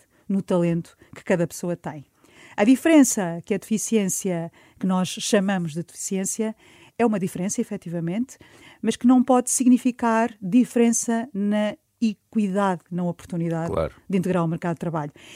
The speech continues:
Speaker 1: E por isso, eh, concebemos aqui este projeto juntos, criámos uma rede colaborativa dentro da Santa Casa que juntámos a ação social, saúde, a comunicação, os colegas da informática, construímos uma plataforma,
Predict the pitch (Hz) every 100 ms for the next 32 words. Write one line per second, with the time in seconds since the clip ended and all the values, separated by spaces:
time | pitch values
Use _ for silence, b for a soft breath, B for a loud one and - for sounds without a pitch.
0 | B - 277 - 320 302 262 - 202 196
1 | 226 - 208 202 202 - 196 180 - -
2 | 185 175 - 175 165 185 - - 240 233
3 | b - 160 156 214 220 240 240 - 202
4 | 185 185 190 190 - 196 180 180 196 170
5 | 170 190 185 175 175 190 165 180 180 175
6 | 170 180 - 180 170 170 165 170 - 180
7 | 156 - - 185 180 180 170 165 - 180
8 | 175 196 190 160 160 156 B B - -
9 | 214 202 - 185 - 196 190 180 175 b
10 | b 247 - 226 202 185 196 170 196 170
11 | 175 208 190 214 - 247 - 220 208 180
12 | 196 196 190 180 - 175 170 165 165